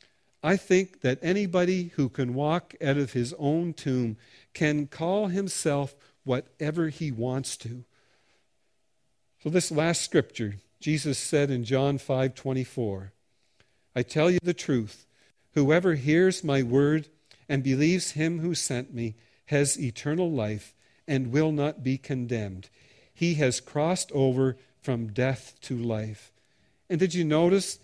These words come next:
that Jesus didn't say that the Christian will cross over? He said that the Christian has crossed over.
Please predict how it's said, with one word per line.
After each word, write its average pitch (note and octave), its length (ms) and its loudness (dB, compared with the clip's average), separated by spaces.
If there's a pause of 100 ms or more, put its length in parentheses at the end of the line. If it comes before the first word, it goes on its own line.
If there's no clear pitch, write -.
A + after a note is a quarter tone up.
that C3 140 0
Jesus D3+ 420 0
didn't D3 300 0
say C3 400 2 (200)
that C3 140 0
the C3 100 -2
Christian C3 580 -2 (380)
will C3 420 2
cross A#2 440 -2
over? A2 380 -4 (260)
He E3+ 140 0
said D3 460 2 (140)
that B2+ 180 0
the B2+ 100 2
Christian D3+ 720 0 (440)
has F3 420 2
crossed A#2 480 -2
over. G2 380 -6